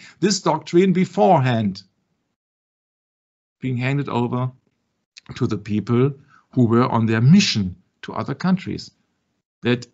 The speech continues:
they shall be convinced of the Jesuitical superiorance in science,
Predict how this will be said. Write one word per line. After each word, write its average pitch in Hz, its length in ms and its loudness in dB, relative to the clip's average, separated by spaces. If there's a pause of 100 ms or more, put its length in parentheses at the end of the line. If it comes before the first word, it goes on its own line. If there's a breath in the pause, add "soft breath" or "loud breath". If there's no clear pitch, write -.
they 151 400 2
shall 147 400 0
be 123 480 2 (540)
convinced 123 720 2 (380 soft breath)
of 127 220 -4
the 123 320 2
Jesuitical 151 880 -2
superiorance 208 1040 0 (120)
in 123 420 2
science, 147 720 0